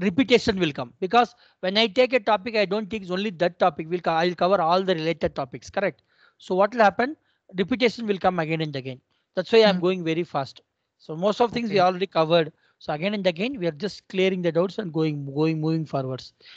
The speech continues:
Speaker 1: When you come to software security also, you can see that we have covered DevOps now, right? When you come to software security, it will be easy for you to understand software.
Speaker 2: Hmm.
Speaker 1: Got it, no? So that's like that only. That is my way of teaching.
Speaker 2: Mm-hmm.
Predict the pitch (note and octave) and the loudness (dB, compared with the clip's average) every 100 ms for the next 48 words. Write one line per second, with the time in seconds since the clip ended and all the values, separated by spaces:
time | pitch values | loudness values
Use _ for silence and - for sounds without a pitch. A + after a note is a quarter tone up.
0 | - - F#3 F#3+ G3+ G#3 G3 G3 F3 G3 | -12 0 4 6 4 4 2 2 2 0
1 | F3+ F#3+ E3+ E3+ D#3+ A3 B3+ _ _ - | 0 -2 2 2 2 0 -2 _ _ -10
2 | E3 F3+ - G#3 F#3 E3+ E3 F3 E3+ E3 | -2 -2 0 0 4 2 4 0 0 0
3 | E3+ D#3 D#3 F3 - D#3+ D3 D3 G3+ _ | 0 2 4 2 0 -6 -4 -2 -4 _
4 | _ _ F3 F3 F3+ F#3 F3 E3+ F3 D#3+ | _ _ -6 -2 -2 -2 -6 -6 -6 -12
5 | D3+ E3+ D#3+ A#3+ D4 _ _ _ F3 F3 | -8 -8 -8 -8 -10 _ _ _ -10 -4
6 | F3+ F3+ F3 F3+ E3 D#3 D#3+ C#3+ C#3+ - | 0 2 2 2 2 0 0 -2 -4 -8
7 | C#3+ C#3 C3 - B2 _ _ _ _ _ | -8 -6 -6 -8 -14 _ _ _ _ _
8 | _ _ _ F3 E3+ D#3+ D#3+ - D3+ C#3+ | _ _ _ -8 -6 -6 -10 -8 -10 -8
9 | G3+ B3+ _ A#3+ A3+ A#3 G3+ A3 G3 C3+ | -14 -14 _ -2 2 2 2 0 0 -6
10 | B2+ _ _ _ E3+ F#3 F3 F3+ E3+ F3 | -14 _ _ _ -6 -6 -2 0 2 0
11 | - D3+ - C3 _ _ _ _ - - | -2 -12 -12 -20 _ _ _ _ -16 -6
12 | F#3 E3+ | -4 -4